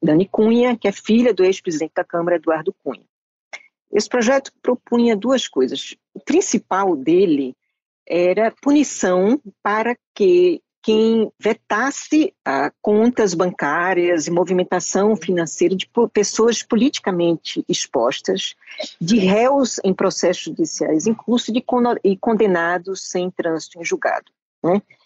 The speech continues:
Este era o objetivo principal, mas tinha o que o jargão parlamentar chama de um jabuti,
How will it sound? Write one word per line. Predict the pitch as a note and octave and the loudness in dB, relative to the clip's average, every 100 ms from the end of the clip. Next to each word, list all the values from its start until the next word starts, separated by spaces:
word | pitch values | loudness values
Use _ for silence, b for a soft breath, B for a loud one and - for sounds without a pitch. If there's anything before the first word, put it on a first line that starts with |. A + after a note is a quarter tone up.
| b b | b b
Este | - D#4+ - G3+ | 0 0 2 0
era | - D#3+ D#3 | 2 2 2
o | |
objetivo | E3 D3 D#3 - D3+ - | -2 -2 -6 -6 -8 -6
principal, | F3+ - - G#3 | -8 -8 -4 -2
mas | C4 D#4+ - | 0 -2 -4
tinha | - C#4+ C#4+ A#3+ E3+ - - | -2 2 2 2 0 -4 -6
o | E3 - | -6 -6
que | - E3+ | -2 2
o | E3 | 4
jargão | D#3+ D3+ C#3+ D3+ | 2 0 -2 -2
parlamentar | E3 D3 D#3 C#3+ D3+ D3 C#3+ - | -2 0 -2 -2 0 0 -2 -6
chama | - - E3 D#3 D#3 | -10 -4 0 2 2
de | C#3+ E3 | 2 2
um | E3 C#3+ | 2 0
jabuti, | C3 A#3+ B3 - - - | 0 0 0 -2 -6 -6